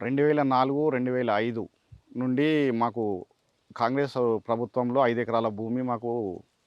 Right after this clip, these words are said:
ఇచ్చినారు. ఐదు ఎకరాలలో సుమారు నాలుగు వేల నుంచి ఐదు వేల చెట్లు నాటడం జరిగింది. అరవై మంది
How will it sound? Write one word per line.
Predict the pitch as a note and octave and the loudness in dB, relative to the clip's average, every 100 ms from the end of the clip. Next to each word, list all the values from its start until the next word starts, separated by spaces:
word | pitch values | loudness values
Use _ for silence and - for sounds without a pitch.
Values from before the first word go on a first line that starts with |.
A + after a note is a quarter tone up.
| - | -12
ఇచ్చినారు. | G#2+ C3 A#2+ G#2+ G#3+ _ _ _ _ _ _ _ _ - | -8 -2 0 -2 -6 _ _ _ _ _ _ _ _ 0
ఐదు | A#2 C3 C#3+ | 2 4 4
ఎకరాలలో | C3+ D3+ D#3 D3 C#3 | 6 6 8 6 4
సుమారు | A#2 C3 C#3+ C#3 A#2+ G2 - E2+ | 2 4 6 6 2 -4 -10 -6
నాలుగు | A2 B2 C3+ | 2 4 4
వేల | C3 B2+ | 2 2
నుంచి | A#2+ A#2 B2+ | 0 -2 -2
ఐదు | A#2+ | 0
వేల | A#2+ A#2+ A2 G2+ A#2+ | 0 2 0 -2 -6
చెట్లు | B2+ | -2
నాటడం | B2 A#2+ A#2+ A#2+ | 0 2 2 0
జరిగింది. | A#2+ A#2+ A#2+ B2+ F3+ A#3 _ _ _ _ _ _ _ | 0 0 -2 -4 -6 -10 _ _ _ _ _ _ _
అరవై | A2+ B2+ D3+ | -2 4 6
మంది | C#3+ B2+ C3+ C#3+ G#2+ | 6 4 4 2 0